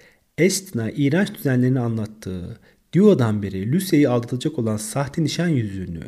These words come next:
Edgar'ın gönderdiği bir aşk yadigarı sandı. Zaten sözlere çok engel olan müzik yüzünden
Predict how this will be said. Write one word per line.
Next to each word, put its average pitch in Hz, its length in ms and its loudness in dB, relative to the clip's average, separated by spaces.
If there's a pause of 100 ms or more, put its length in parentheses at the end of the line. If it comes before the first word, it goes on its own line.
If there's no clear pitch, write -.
(380)
Edgar'ın 156 460 6
gönderdiği 127 560 2
bir 135 160 -2
aşk 180 280 -2
yadigarı 117 520 0
sandı. 90 520 -12 (320)
Zaten 120 680 0 (340)
sözlere 139 640 4
çok 190 300 0
engel 123 280 4
olan 104 280 0
müzik 120 380 -2
yüzünden 90 520 -6